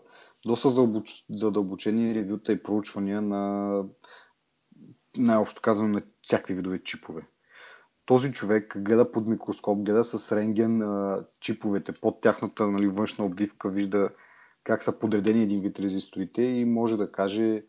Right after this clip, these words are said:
тук този блок е за, за видеокартата и тъй-, този блок е, а, централният процесор, този блок е рамта и така нататък, и така нататък. И гледайки самата геометрия и начина, по който са свързани, м,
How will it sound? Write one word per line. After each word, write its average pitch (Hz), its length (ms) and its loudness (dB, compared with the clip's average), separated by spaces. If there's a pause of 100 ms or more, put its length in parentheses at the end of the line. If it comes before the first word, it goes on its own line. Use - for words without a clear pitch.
(320)
тук 110 260 -4
този 107 240 2
блок 104 340 -2
е 104 40 -2
за, 104 720 0 (120)
за 98 280 -6
видеокартата 98 720 -2
и 85 160 -4 (300)
тъй-, 95 180 -4 (400)
този 101 240 -2
блок 98 340 -4
е, 90 300 -2 (480)
а, 87 140 -8 (360)
централният 98 480 -2
процесор, 107 420 -2
този 107 260 2
блок 104 280 0
е 98 80 0
рамта 92 260 0
и 131 80 4
така 120 240 -2
нататък, 117 300 0
и - 100 -8
така - 180 -6
нататък. 120 340 0 (1500)
И 120 80 2
гледайки 120 340 6
самата 120 380 2
геометрия 113 800 6
и 107 40 4
начина, 107 340 -4
по - 80 -18
който 113 240 0
са - 60 -10
свързани, 113 720 0 (640)
м, 107 420 -4